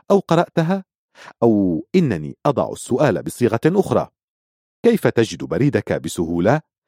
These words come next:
سواء في مركز البريد أو عندما تعود إلى المنزل بعد العمل. طبعًا ومنطقي،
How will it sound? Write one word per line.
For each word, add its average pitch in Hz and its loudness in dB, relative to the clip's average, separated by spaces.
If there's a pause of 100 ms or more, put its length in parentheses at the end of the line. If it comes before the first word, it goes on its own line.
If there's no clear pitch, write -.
(200)
سواء 170 4
في - -8
مركز 104 0
البريد 117 0
أو 95 4
عندما 92 -2
تعود 107 2
إلى 110 0
المنزل 120 0
بعد 78 -2
العمل. 76 -6 (540)
طبعًا 127 0
ومنطقي، 107 2